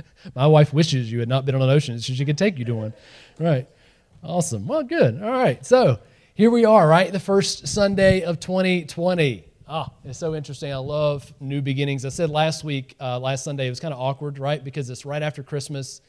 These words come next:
It's not quite New Year. You're kinda stuck in the middle, <laughs> right? It's this weird in-between space. But here we are, first Sunday of twenty twenty,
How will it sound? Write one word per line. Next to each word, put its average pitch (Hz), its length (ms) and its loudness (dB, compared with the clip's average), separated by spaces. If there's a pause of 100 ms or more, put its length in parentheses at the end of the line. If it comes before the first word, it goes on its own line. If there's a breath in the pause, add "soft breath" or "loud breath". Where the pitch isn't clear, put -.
(120)
It's - 100 -20
not 165 200 -2
quite 151 260 0
New 147 120 -4
Year. 139 360 -2
You're 135 120 -4
kinda 147 200 -6
stuck 147 340 -6
in 135 160 -6
the 123 80 -8
middle, 151 500 -8
<laughs> - 20 -20
right? 190 180 4
It's 185 220 0
this 147 120 -6
weird 147 220 -6
in-between 151 400 -6
space. 214 360 -10 (280 loud breath)
But 139 100 -8
here 196 140 2
we 185 140 0
are, 165 320 0 (380 loud breath)
first 208 220 2
Sunday 196 260 4
of 180 100 0
twenty 180 200 -4
twenty, 151 460 -4